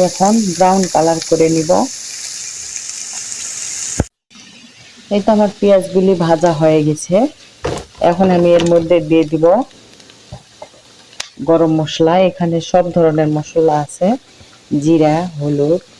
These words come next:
গরম মশলা, তারপরে হচ্ছে আদা, তারপরে হচ্ছে হলো মরিচের গুঁড়া, সব কিছু এখন দিয়ে দেবো, ধনিয়া গুঁড়া। আমি হালকা একটু ভেজে নিব, কারণ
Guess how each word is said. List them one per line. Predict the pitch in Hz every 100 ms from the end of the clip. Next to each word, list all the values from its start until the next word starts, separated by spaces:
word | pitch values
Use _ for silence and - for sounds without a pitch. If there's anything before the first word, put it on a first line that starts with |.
| 147
গরম | 147 147 147
মশলা, | 147 - 151 147 156 220 - - - - -
তারপরে | 147 139 147 151 147
হচ্ছে | 143 - 156 - 147
আদা, | 139 147 165 226 - - - - -
তারপরে | 147 139 143 147 147
হচ্ছে | 139 - - 151 147
হলো | 147 147 147 143 - - - -
মরিচের | 151 151 147 160 147 143
গুঁড়া, | 151 156 202 254 - - - - -
সব | 170 -
কিছু | 165 156 156
এখন | 156 147
দিয়ে | 147 143
দেবো, | 151 165 143
ধনিয়া | 147 147 139
গুঁড়া। | 139 147 190 - - - - - - - - - - - - - - - - - -
আমি | 165 180 160
হালকা | 185 208 226 226 190
একটু | - 196 254 - -
ভেজে | 151 143 156 147
নিব, | 135 135 - -
কারণ | 160 156